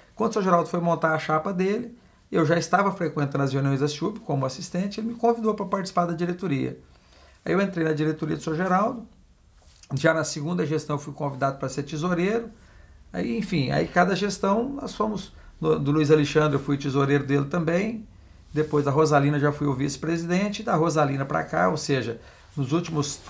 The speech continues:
quatro mandatos eu fui vice-presidente, então já tava bem, tava participando bem já. Então foi assim que começou a, a, a minha participação na associação comercial.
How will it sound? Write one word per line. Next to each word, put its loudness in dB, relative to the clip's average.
quatro 4
mandatos 4
eu -8
fui -2
vice-presidente, -2
então -4
já -2
tava -2
bem, -2
tava 2
participando 2
bem 4
já. -6
Então -4
foi 4
assim 0
que -14
começou 0
a, 2
a, 4
a 2
minha 4
participação 2
na 0
associação -2
comercial. -4